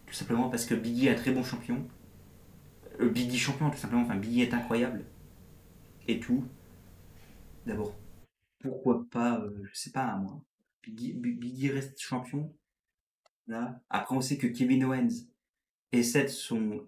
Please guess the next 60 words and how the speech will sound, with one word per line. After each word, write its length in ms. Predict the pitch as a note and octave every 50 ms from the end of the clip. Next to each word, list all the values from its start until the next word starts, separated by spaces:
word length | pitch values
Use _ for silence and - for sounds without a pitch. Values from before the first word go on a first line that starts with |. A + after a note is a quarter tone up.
| -
très 260 | - - - B2 A2
amis. 360 | A2 G#2+ A2+ A#2 C3+ - - - - _ _ _ _ _
Bon, 200 | F#2+ F#2 - - - _ _ _ _ _ _ _ _ _ _ _ _ -
peut-être 460 | A#2+ A#2+ A#2+ A#2+ B2+ C3 B2+ B2 -
qu'il 180 | - - -
y 20 | A#2
aura, 400 | G#2+ G#2+ G#2+ G#2+ G#2 - - - -
euh, 80 | G2
de 140 | G2+ G2+ G#2
l'aide 200 | G#2+ A#2 A#2 A#2
entre 240 | A2+ G#2 - - A2+
deux, 120 | A#2+ A#2+
mais 300 | A2+ G#2 G#2 G#2 G#2 - - _ _ _ - - - -
après, 240 | - - - - C#3
il 60 | B2
y 40 | A2+
a, 160 | - - -
il 100 | - -
y 60 | G#2+
a, 160 | G2 - -
il 60 | A#2
y 40 | A#2
a 40 | A2
Bobby. 360 | A#2+ B2+ C3 C3+ D3+ D#3+ D#3
Bobby, 240 | - A2+ A2 C3 C#3+
le 60 | C3+
seul 140 | A#2+ B2 A#2
truc 120 | - - -
qu'il 60 | -
peut 100 | - A#2
faire, 140 | C3+ D#3 -
c'est 120 | - -
appeler 240 | - - - - B2+
leur 200 | B2+ A#2 A2+ A#2
business, 440 | A#2+ B2 A#2+ C3 D3 D3 D3 - C#3
hein, 40 | B2+
voilà, 180 | A#2+ A2 A2+ B2
parce 140 | A#2+ A2+ -
qu'ils 100 | - -
se 120 | - -
sont 120 | - - -
reformés, 400 | B2 B2+ - - A#2+ B2 C3+ B2
c'est 120 | - A2+
une 60 | G#2+
série. 360 | G2+ - - A#2+ A#2 A#2+ - - - - - -
Le 100 | A#2 A#2
truc, 180 | - D3 D3
c'est 100 | - -
une 80 | A#2+ A2+
série, 380 | - - - A#2+ A#2+ C3 C3 B2
euh, 300 | A2+ A2 A2 A2 A2+ - - - - _ _ _ - -
à 80 | A2 A2
drap. 280 | A2 - - - -
Vous 60 | - - - - _ _ _ _ _ _ _ _ - - - - - - - - - - - - - - - - - - - _ _ _ _ _ _ _
savez, 200 | - - D3 D3
tu 80 | -
sais, 60 | - A#2+
vous, 120 | G#2+ G2+ - -
enfin, 140 | - - G#2
voilà. 300 | A2 G#2+ F#2+ - -